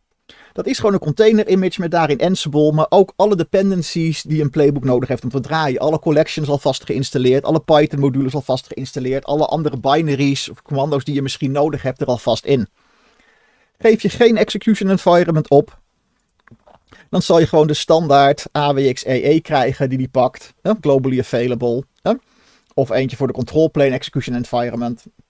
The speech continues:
Dat is dezelfde, dus dat maakt in ieder geval niet uit. En daar zit wel basis Ansible in, maar missen misschien de collections die je nodig hebt en de dependencies. Ik heb eerder een filmpje gedaan over Ansible Navigator en Ansible Builder, hoe je die execution environments kunt bouwen.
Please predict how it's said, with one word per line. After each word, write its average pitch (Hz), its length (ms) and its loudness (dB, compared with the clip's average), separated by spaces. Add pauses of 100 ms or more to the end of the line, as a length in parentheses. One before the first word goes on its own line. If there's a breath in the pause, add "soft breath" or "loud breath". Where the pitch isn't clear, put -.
Dat 123 140 -8
is - 60 -10
dezelfde, 117 580 -4
dus 120 160 -10
dat 123 100 -10
maakt 123 140 -6
in 127 60 -6
ieder 120 120 -10
geval 120 80 -6
niet 117 140 -4
uit. 127 240 -2 (360 loud breath)
En 156 80 0
daar 170 120 4
zit 185 140 2
wel 160 140 2
basis 156 380 2
Ansible 147 420 0
in, 139 140 2
maar 135 140 0
missen 139 240 -2
misschien 135 240 -2
de 123 60 -2
collections 135 460 0
die 131 100 -6
je 123 80 4
nodig 117 340 0
hebt 117 200 -4
en 117 120 0
de 107 60 -4
dependencies. 110 760 -4 (1160)
Ik - 40 -20
heb 214 120 4
eerder 247 300 4
een 202 120 4
filmpje 214 340 2
gedaan 165 420 0
over 156 340 0
Ansible 160 320 -4
Navigator 160 460 0
en 147 60 -4
Ansible 135 280 -4
Builder, 185 320 2
hoe 170 80 -4
je 175 60 -4
die 123 100 -4
execution 147 380 -8
environments 131 500 -2
kunt 120 180 -2
bouwen. 175 360 2